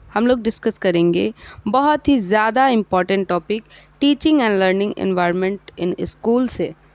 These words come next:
जो कि दो हज़ार अठारह का question paper हम लोग discuss करेंगे, है ना? हमने दो हज़ार इक्कीस के, दो हज़ार बीस के और दो हज़ार उन्नीस के teaching learning environment के सभी question को clear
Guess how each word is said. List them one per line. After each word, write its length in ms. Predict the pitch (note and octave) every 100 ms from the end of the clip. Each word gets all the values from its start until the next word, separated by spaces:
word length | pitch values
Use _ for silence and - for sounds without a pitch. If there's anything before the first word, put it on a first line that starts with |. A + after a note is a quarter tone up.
| _ -
जो 160 | G#3+ C4+
कि 180 | D4 C#4+
दो 160 | A3
हज़ार 300 | A3+ G#3+ A3
अठारह 800 | - F3+ F3+ - - G3 G3 G#3+
का 180 | A3 A3+
question 380 | - E3+ - F3
paper 340 | E3 D#3 F3
हम 200 | E3 E3
लोग 260 | E3 E3+ E3
discuss 500 | D#3+ - G3 A#3+ - - _ _
करेंगे, 420 | - D#3+ D#3 D#3+ - _ -
है 80 | G#3+
ना? 160 | A#3+ G#3+ - - -
हमने 320 | A#3+ C4+ C4+
दो 240 | G3+ G3+
हज़ार 300 | G3+ F#3+ F#3+
इक्कीस 500 | - G3 _ C4 C4
के, 360 | - B3+ C4+ _ _ _ -
दो 180 | F3 G#3
हज़ार 340 | G3+ F#3 F#3
बीस 380 | F3+ E3+ B3+ - -
के 100 | C4+
और 120 | G#3+
दो 220 | F#3+ A3+
हज़ार 260 | A3+ G3 G3+
उन्नीस 420 | - G#3+ B3+ -
के 320 | - F3+ F#3+ _ _ _ _ _ _ _ _ _
teaching 400 | D#4 D#4+ E4+ E4
learning 340 | C4 B3+ C#4 -
environment 580 | A3+ G#3 G3+ G3+ A3 A3+
के 160 | -
सभी 300 | - G#3 F#3+
question 420 | A#3+ G3 - F#3 F3
को 200 | G3 A3
clear 680 | _ _ - F3+ F3+ G3